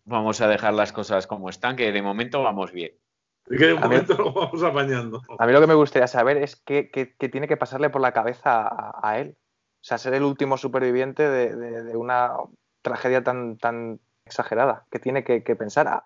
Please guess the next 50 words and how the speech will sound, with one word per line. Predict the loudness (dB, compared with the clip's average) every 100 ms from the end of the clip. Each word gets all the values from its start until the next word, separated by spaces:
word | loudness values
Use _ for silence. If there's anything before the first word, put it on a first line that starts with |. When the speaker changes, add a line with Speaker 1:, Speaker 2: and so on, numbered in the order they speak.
| -12
Speaker 1:
Pues | -14
supongo | -12 -10 -8 -4
que | 0 2 2
ya | 0 0
sabes | 0 -2
que | -2
el | -4 -2
tiempo | -4 0 4 4
lo | 4 0
cura | 2 0 0
todo. | -4 -4 -10 _ _ _ _ _ _ -20 -20 -20 _ _ _ -6
Speaker 3:
No, | 2 6
ya, | 6
Speaker 1:
En |
Speaker 3:
pero | 6 4
yo | 4
Speaker 1:
este | 4
Speaker 3:
voy | 2
más | 0 -2
allá | -2 0
de, | 0
de, | -2 -2
la, | 0 -2
de | -2
a | 0
lo | 0
mejor | 0 0
él, | 0 -2
él | -4 -2
llegó | -2 2 2
a | 2
sentir | -4 -4 -4
en | 0
algún | 0 0 -2
momento | -2 -2 0 2 2 0 _ -4
que | -4
estaba | 2 2 2
también | 0 -4 -6
destinado | -6 -6 -6 -2 0
a, | 2 2
a | 0 -4 -8 -6 -4
acabar | 0 0 0
igual | -2 -4
que |
sus | -8 -8
hermanos, | -4 -2 -4 -8 -10
a | -6
morir, | -4 -2 -4 -8
a |
suicidarse. | -10 -6 -2 -2 -4 -10